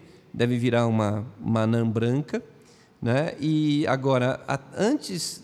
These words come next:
antes dele morrer, ele vai expandir, né? Ele vai jogar pra fora, né, uma grande quantidade de energia antes do seu colapso gravitacional,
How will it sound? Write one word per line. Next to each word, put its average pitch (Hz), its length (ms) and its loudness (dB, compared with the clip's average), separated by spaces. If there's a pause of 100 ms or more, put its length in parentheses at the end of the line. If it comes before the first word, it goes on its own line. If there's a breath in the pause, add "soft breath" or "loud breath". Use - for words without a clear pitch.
antes 208 300 -2
dele 151 180 0
morrer, 139 380 2
ele 190 120 -2
vai 196 140 -2
expandir, 196 540 -2 (640)
né? 123 140 0
Ele 135 120 0
vai 143 160 0
jogar 147 340 0
pra 170 160 -2
fora, 143 560 -2 (140)
né, 127 240 -2 (300 loud breath)
uma 135 140 0
grande 156 400 2
quantidade 147 460 -2
de 139 80 -4
energia 147 600 -2 (280 loud breath)
antes 175 240 2
do 170 80 -6
seu 175 160 -2
colapso 175 800 -2
gravitacional, 135 840 -2